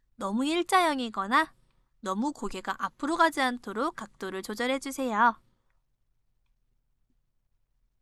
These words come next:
저는 캐릭터의 얼굴에 목을 끼운다는 느낌으로 위치를 잡아주고 있고요. 만약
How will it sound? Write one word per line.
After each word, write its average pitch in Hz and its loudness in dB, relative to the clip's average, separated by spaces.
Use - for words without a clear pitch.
저는 247 -4
캐릭터의 392 0
얼굴에 233 2
목을 214 -4
끼운다는 339 -2
느낌으로 208 -8
위치를 208 -6
잡아주고 202 -8
있고요. 226 2
만약 240 2